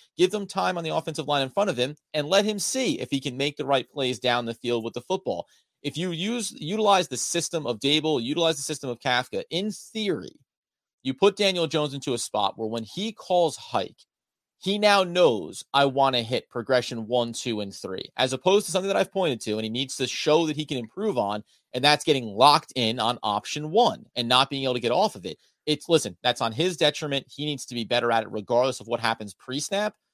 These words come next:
But there are ways that you can put players in better positions to have success. And I think this is one of the things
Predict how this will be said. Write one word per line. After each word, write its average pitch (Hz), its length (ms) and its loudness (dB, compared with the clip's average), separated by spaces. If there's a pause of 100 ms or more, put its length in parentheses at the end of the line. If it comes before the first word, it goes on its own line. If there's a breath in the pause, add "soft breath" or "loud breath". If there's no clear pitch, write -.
(180)
But 143 120 -2
there 185 200 2
are 214 200 6
ways 226 320 2
that 190 160 -10
you 202 100 -8
can 190 200 -8
put - 280 -8
players 185 300 0
in 185 80 -4
better 170 200 2
positions 160 520 -4
to 139 80 -4
have 139 260 -2
success. 143 480 -2
And 127 100 -4
I 117 40 -2
think 151 340 -6
this 156 220 -6
is 147 120 -6
one 131 160 -6
of 120 60 -6
the 117 80 -8
things 113 340 -4